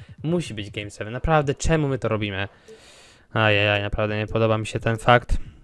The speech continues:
Patrz, będzie o dwadzieścia minut. Kobe wygląda...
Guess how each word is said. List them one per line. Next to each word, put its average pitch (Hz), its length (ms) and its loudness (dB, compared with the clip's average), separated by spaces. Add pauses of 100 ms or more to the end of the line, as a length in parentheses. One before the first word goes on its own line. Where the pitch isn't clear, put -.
(2250)
Patrz, 117 240 2
będzie 110 220 -4
o - 20 0
dwadzieścia 113 340 -4
minut. 117 420 -4 (1500)
Kobe 127 240 0
wygląda... 120 640 0